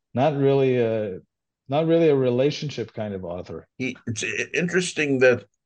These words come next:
Speaker 2: that in, in The Great Madness, he makes the point that when the war came, the cabaret artists and the, and the prostitutes became the nurses.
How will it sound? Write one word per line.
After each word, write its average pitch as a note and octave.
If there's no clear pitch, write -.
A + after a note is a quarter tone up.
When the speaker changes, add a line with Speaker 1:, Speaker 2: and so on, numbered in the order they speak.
Speaker 2:
that A#2+
in, B2+
in A#2
The A2
Great C#3
Madness, B2+
he A#2
makes A#2+
the -
point A2
that G2
when C#3+
the C#3
war B2
came, G2
the G#2+
cabaret C3+
artists A2
and A2
the, G2+
and G2+
the -
prostitutes A2+
became A2
the G#2
nurses. A2